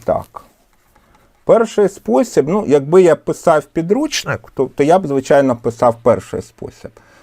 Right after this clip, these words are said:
Тому що другий спосіб, він трішечки ди-, дитячий, але життєвий.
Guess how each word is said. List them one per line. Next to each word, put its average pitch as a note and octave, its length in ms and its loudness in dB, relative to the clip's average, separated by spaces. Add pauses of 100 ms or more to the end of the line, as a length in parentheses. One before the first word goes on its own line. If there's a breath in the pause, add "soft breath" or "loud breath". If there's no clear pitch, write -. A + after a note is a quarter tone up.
(100)
Тому B2 200 0
що C3+ 160 0
другий D#3+ 340 0
спосіб, E3 460 -4
він C#3+ 180 -4
трішечки D#3+ 540 -4
ди-, D#3 180 -4
дитячий, D3 840 -4
але E3+ 320 0
життєвий. C#3 800 -6